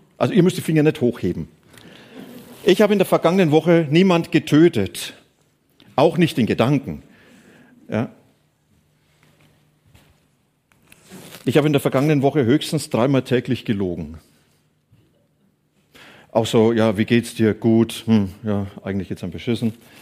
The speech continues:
Jetzt gespaltene Frage. Ich habe in der vergangenen Woche die Männer keiner Frau heimlich in den Ausschnitt geschielt.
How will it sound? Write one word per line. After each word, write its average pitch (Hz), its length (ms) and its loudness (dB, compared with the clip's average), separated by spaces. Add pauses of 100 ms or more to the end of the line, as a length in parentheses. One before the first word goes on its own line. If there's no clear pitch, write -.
(520)
Jetzt - 540 -4
gespaltene 120 560 0
Frage. 151 580 0 (300)
Ich - 140 -2
habe 147 100 2
in 156 80 0
der - 40 -2
vergangenen 143 380 2
Woche 139 200 0
die 139 100 2
Männer 123 260 2
keiner 151 300 -2
Frau 127 260 0
heimlich 135 260 0
in 151 100 0
den 151 60 -4
Ausschnitt 151 380 -4
geschielt. - 560 -6